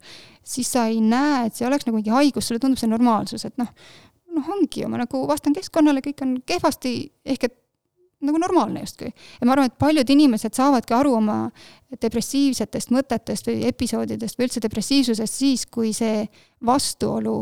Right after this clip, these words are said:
sisemise ja välise vahel on juba muutunud nii suureks. Ja võib-olla siin ühiskonnas ongi, meil on ju heaoluühiskond, on ju. Me oleme kuidagi justkui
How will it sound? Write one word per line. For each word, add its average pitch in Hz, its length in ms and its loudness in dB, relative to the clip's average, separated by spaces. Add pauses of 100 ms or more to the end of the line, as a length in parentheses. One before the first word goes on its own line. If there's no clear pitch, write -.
(100)
sisemise 233 500 0
ja 214 60 0
välise 240 320 2
vahel 214 300 -2
on 220 100 -2
juba 226 160 -2
muutunud 247 320 4
nii 240 140 2
suureks. 277 480 2 (340)
Ja 240 100 -4
võib-olla 226 560 2
siin 233 140 2
ühiskonnas 226 480 2
ongi, 240 240 2
meil 214 220 2
on 208 100 0
ju 208 80 4
heaoluühiskond, 220 800 2
on 214 140 -2
ju. 220 80 -4 (460)
Me 226 180 -2
oleme 226 200 4
kuidagi 226 360 -4 (640)
justkui 240 800 -2